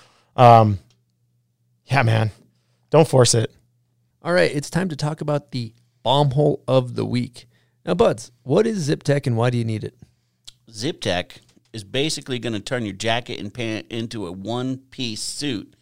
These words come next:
Speaker 3: And the way it does that is on the powder skirt, there's a zipper that connects to your pants. It's patented. Volcom's the only people that have it, and it keeps you dry.
Speaker 2: Do you think Jamie Lynn and Brian Iguchi use it?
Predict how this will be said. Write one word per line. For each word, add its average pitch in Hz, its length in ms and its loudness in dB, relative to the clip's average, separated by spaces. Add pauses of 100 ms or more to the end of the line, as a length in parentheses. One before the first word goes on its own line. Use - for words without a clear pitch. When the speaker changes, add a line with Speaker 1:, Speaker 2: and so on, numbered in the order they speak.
(380)
Speaker 3:
And 113 320 -6
the 113 60 -8
way 131 180 -4
it 120 100 -10
does 131 220 -2
that 113 180 -2
is 107 160 -6
on 113 140 -4
the 98 140 -8
powder 147 400 -6
skirt, 101 360 -8
there's 107 160 -12
a 104 40 -8
zipper 104 360 -8
that - 160 -6
connects 110 300 -8
to 110 100 -10
your 95 100 -10
pants. - 440 -10 (360)
It's - 120 -20
patented. 143 640 -6
Volcom's 113 420 -6
the 104 100 -4
only 135 260 -2
people 131 320 -6
that 113 120 -4
have 127 220 -2
it, 127 180 -4
and 104 120 -8
it - 120 -12
keeps 117 280 -12
you 110 100 -8
dry. 82 360 -8 (420)
Speaker 2:
Do 156 100 -6
you 165 60 -2
think 175 320 -2
Jamie 151 360 0
Lynn 151 320 0
and 127 160 -2
Brian 131 240 4
Iguchi 135 420 -2
use 180 200 -4
it? 208 120 -10